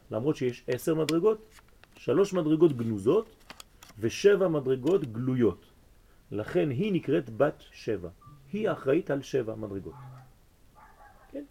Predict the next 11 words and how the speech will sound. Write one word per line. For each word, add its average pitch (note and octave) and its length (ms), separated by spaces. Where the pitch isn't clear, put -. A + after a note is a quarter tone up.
ולמעלה B2+ 720
יש C3+ 180
את - 40
השורש D#3 600
של A2+ 200
בת G#2+ 160
שבע, A#2 320
וזה B2 200
נקרא B2+ 320
באר C3+ 500
שבע. F2+ 360